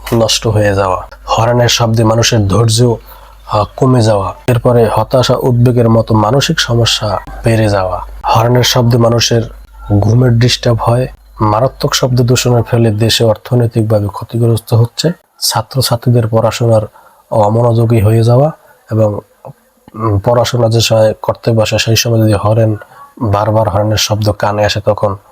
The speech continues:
পড়াটা, উম, ডিস্টার্ব হয়ে যায়। যারা ট্রাফিক পুলিশ তাদের প্রায় এগারো পার্সেন্ট শ্রাবণ শক্তির সমস্যা, আহ, রয়েছে এই শব্দগুলো শুনতে, শুনতে, শুনতে, শুনতে। শব্দ দূষণের ফলে সারা দেশে প্রায় বিশ পার্সেন্ট মানুষ,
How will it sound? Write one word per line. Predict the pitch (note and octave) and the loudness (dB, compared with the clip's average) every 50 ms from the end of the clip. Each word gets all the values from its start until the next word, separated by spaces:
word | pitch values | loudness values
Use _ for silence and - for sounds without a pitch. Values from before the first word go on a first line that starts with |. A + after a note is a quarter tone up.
| - _ _ _ _ _ _ _ _ - | -20 _ _ _ _ _ _ _ _ -2
পড়াটা, | A2 A2 A2 A2+ A2 G#2+ G2+ G2+ F#2+ - - _ - - | -2 -2 -2 -2 -2 -2 -2 -2 -4 -6 -8 _ -8 -4
উম, | G#2 G#2 G2+ G2 G2 | -2 0 2 2 2
ডিস্টার্ব | G#2+ A2+ A2+ - - A#2+ A2+ G#2+ | 2 0 0 0 0 0 2 2
হয়ে | G2 G#2+ G#2+ G2+ G2 | 2 2 2 2 0
যায়। | G2 G2+ F#2 - - _ _ _ _ - | 0 -2 -4 -6 -8 _ _ _ _ -6
যারা | - A#2+ A#2 A#2 | -2 -2 -2 -2
ট্রাফিক | - - B2 C3 B2+ - C#3 - | -2 -2 0 0 0 0 -2 -2
পুলিশ | - - C3+ C3+ B2+ - - | -2 0 2 2 2 0 0
তাদের | A#2+ A#2 A#2 B2 A#2+ A2 | 0 0 2 0 0 -2
প্রায় | - - - A#2 A2+ A2 G#2+ G2+ - _ _ _ _ _ _ - | -4 -2 0 2 2 2 2 0 -4 _ _ _ _ _ _ -4
এগারো | A#2+ A#2 A2 A#2+ A#2+ B2+ A#2+ | -2 -2 0 0 0 0 0
পার্সেন্ট | - C3+ B2+ A#2 - - B2 A#2+ A#2 A#2 - - _ _ - | 0 0 0 0 0 0 0 0 0 -2 -4 -8 _ _ -4
শ্রাবণ | - - - - A#2 B2 A#2+ A#2 A#2+ | -2 -2 0 0 0 2 2 2 2
শক্তির | A#2 - - A#2+ - - - A#2 | 0 0 -2 -4 -4 -6 -6 -6
সমস্যা, | A2+ - - A2 G#2+ G#2+ G#2+ - - - A2 G2+ F#2+ - - - _ _ - - _ _ _ _ _ _ - | -4 -4 -2 -2 0 0 0 0 0 -2 -2 -2 -4 -4 -8 -20 _ _ -20 -20 _ _ _ _ _ _ -2
আহ, | - G#2+ G#2+ | 0 0 2
রয়েছে | A2 A2 A#2 B2 A#2+ - - D3 B2+ | 2 2 2 2 2 2 2 2 0
এই | A#2 A2+ A2 G#2+ G#2 G2 - - _ _ _ _ _ _ _ _ _ _ _ _ _ - | 0 0 0 0 -2 -4 -8 -12 _ _ _ _ _ _ _ _ _ _ _ _ _ -4
শব্দগুলো | - - - - A2+ A2 A2+ A#2 A#2+ A2 A#2 A#2 A2 G2+ | -4 -2 0 0 -2 -2 0 -2 -2 0 2 2 0 0
শুনতে, | - - - A#2 A#2 A2+ - A2+ | 0 -2 0 0 0 0 0 -2
শুনতে, | A2 - - A2+ A2 - - G#2 | -2 -2 -2 -2 -2 -2 -2 -4
শুনতে, | - - A2+ A2 G#2+ - G#2+ | -4 -4 -4 -6 -6 -4 -4
শুনতে। | G#2 - - A2+ A2 G#2+ - - C3+ - - _ _ _ _ - | -4 -4 -2 -4 -4 -4 -6 -8 -10 -10 -12 _ _ _ _ -8
শব্দ | - - A#2+ A#2 B2 B2+ | -4 -2 0 2 2 2
দূষণের | B2 C3 B2 - D3+ D3 C#3 B2+ | 2 2 2 2 2 2 2 2
ফলে | - C3 B2 A#2 | 2 0 0 0
সারা | - - A#2 B2 | 2 2 2 2
দেশে | A#2+ B2 - - B2 | 2 2 0 0 -2
প্রায় | - - A#2+ A#2 A2 | 0 0 2 2 2
বিশ | G#2+ G#2 G#2+ A2+ A#2 A#2+ - | 0 0 0 0 0 0 -2
পার্সেন্ট | - - B2+ A#2 - - A#2 A2+ | -2 -2 -2 -2 0 0 2 2
মানুষ, | A2 A2 A2 A2 G#2 - - - | 2 2 2 0 0 -2 -4 -6